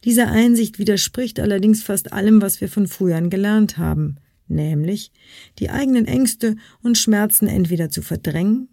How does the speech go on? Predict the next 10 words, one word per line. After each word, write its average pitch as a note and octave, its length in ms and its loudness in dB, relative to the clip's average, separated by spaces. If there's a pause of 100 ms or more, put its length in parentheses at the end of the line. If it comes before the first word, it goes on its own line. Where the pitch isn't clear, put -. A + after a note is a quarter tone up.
vor - 180 -8
ihnen F3+ 200 2
davonzulaufen F#3+ 1120 -2 (400)
oder A#3+ 240 -2
andere D#3+ 300 -2
für D#3+ 160 -8
sie D#3 140 -4
verantwortlich D3+ 800 -6
zu - 100 -8
machen. D3 360 -8